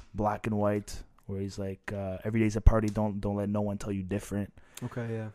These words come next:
Speaker 2: So
Speaker 1: Like, you know,
Speaker 2: definitely
Speaker 1: it's,
Speaker 2: promoting.
Speaker 1: it's good vibes, you know, but, like, I mean, he did, to, to act like he didn't promote some level of, like,
Speaker 2: But it was
Speaker 1: uh,
Speaker 2: part of his lifestyle, right? So,
Speaker 1: it was
Speaker 2: like,
Speaker 1: part,
Speaker 2: he,
Speaker 1: yeah,
Speaker 2: so it's
Speaker 1: that
Speaker 2: not
Speaker 1: was his
Speaker 2: necessarily
Speaker 1: view, v-, view, you
Speaker 2: yeah,
Speaker 1: know, his
Speaker 2: he was
Speaker 1: worldview.
Speaker 2: promoting his lifestyle and what he was doing, not necessarily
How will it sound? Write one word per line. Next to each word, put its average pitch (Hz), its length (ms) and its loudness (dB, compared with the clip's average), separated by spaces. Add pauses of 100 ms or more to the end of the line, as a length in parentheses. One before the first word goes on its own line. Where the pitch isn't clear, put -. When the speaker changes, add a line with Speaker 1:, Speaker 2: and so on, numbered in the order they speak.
(500)
Speaker 2:
So - 100 -2
Speaker 1:
Like, 160 160 10
you 214 80 8
know, 226 120 12
Speaker 2:
definitely 185 80 6
Speaker 1:
it's, - 120 4
Speaker 2:
promoting. - 180 4
Speaker 1:
it's 147 120 6
good 185 240 12
vibes, 151 680 8
you 147 80 2
know, 139 240 4
but, 123 160 2
like, 120 300 2
I 120 60 0
mean, 127 200 0
he 120 220 -4
did, 131 380 4
to, 131 100 -2
to 131 140 -2
act 131 200 4
like 127 140 4
he 120 80 0
didn't 117 300 6
promote 117 360 10
some 117 260 2
level 110 400 6
of, 98 220 4
like, 95 300 -2 (120)
Speaker 2:
But 190 120 8
it 196 40 12
was 196 140 12
Speaker 1:
uh, - 40 -6
Speaker 2:
part 214 180 4
of 180 40 0
his 175 120 0
lifestyle, 175 500 0
right? 135 240 0
So, - 80 4
Speaker 1:
it - 20 10
was 147 60 8
Speaker 2:
like, 147 80 6
Speaker 1:
part, - 140 12
Speaker 2:
he, 165 80 12
Speaker 1:
yeah, 170 100 12
Speaker 2:
so 113 60 12
it's 113 80 8
Speaker 1:
that 147 80 12
Speaker 2:
not 165 60 12
Speaker 1:
was 156 80 12
his 160 80 12
Speaker 2:
necessarily 190 280 12
Speaker 1:
view, 165 220 12
v-, 135 160 0
view, 131 400 8
you 107 80 4
Speaker 2:
yeah, 190 140 8
Speaker 1:
know, 120 60 2
his 135 120 8
Speaker 2:
he - 20 6
was 139 80 10
Speaker 1:
worldview. 131 120 12
Speaker 2:
promoting 175 360 8
his 143 320 2
lifestyle 139 320 2
and 127 60 2
what 123 100 0
he 123 80 0
was 120 140 -2
doing, 123 320 2
not 139 100 -2
necessarily 131 580 -2